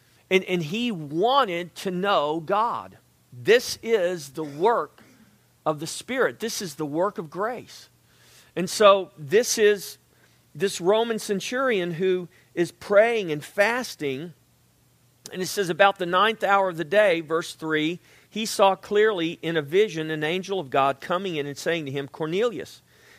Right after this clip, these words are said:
And when he observed him, he was afraid and said, 'What is it, Lord?' So he said, 'Your prayers and your alms have come up for a memorial before God.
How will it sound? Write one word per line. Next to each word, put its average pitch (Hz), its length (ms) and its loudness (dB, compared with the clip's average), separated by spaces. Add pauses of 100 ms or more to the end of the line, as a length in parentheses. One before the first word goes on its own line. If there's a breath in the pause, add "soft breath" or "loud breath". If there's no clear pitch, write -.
(120)
And 131 140 -6
when 165 140 0
he 180 160 0
observed 185 520 0
him, 147 240 -2
he 156 140 -4
was 151 160 -6
afraid 156 420 0
and 156 120 -10
said, 139 200 -6
'What 151 200 2
is 240 160 0
it, 220 100 -4
Lord?' 135 340 0
So 151 200 -2
he 151 80 -4
said, 143 500 0
'Your 151 140 -4
prayers 170 460 4
and 170 120 -4
your 160 160 -6
alms 139 320 -4
have 135 160 -6
come 151 220 -4
up 143 220 -2 (600 soft breath)
for 175 260 -2
a 190 40 -2
memorial 147 520 0
before 156 380 -4
God. 120 400 0